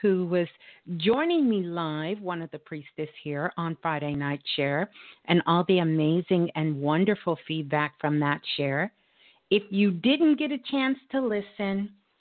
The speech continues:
my, my, my, you definitely wanna make sure you go and you download, download, download, uh, and you can do that in a couple of ways. You can actually go over to iTunes and, uh, you can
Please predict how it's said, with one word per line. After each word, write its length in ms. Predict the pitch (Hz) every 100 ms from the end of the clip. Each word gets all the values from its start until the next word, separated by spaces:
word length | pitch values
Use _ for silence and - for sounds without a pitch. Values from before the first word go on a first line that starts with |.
| _ _ -
my, 300 | 185 180 196
my, 360 | 190 175 190 185
my, 340 | 165 151 147 151 - _ _ _ _ - - _ _ - - - - -
you 180 | 220
definitely 760 | 220 226 240 269 269 262 220 226
wanna 300 | 202 202 202
make 220 | 185 185 -
sure 160 | 185 175
you 140 | 180 -
go 340 | 170 160 156 147
and 180 | 165 160
you 120 | 151 139
download, 400 | 165 160 156 151
download, 380 | 156 151 151 139 -
download, 560 | 156 170 160 143 147 - _ - - _ -
uh, 320 | 156 151 147 -
and 180 | 170 170
you 60 |
can 200 | - 175
do 160 | 156 165
that 280 | 156 143 139 -
in 120 | 147
a 80 | 143
couple 300 | 151 143 143
of 80 | 135
ways. 380 | 131 131 127 127 - - - _
You 80 | -
can 180 | 180 175
actually 380 | 170 - - 196
go 180 | 170 160
over 200 | 165 160
to 240 | - 175 -
iTunes 680 | 151 156 156 - 180 233 381 - - _ _ _ _
and, 380 | 165 160 160 156
uh, 320 | 156 147 143 143
you 180 | 170 175
can 380 | 160 151 151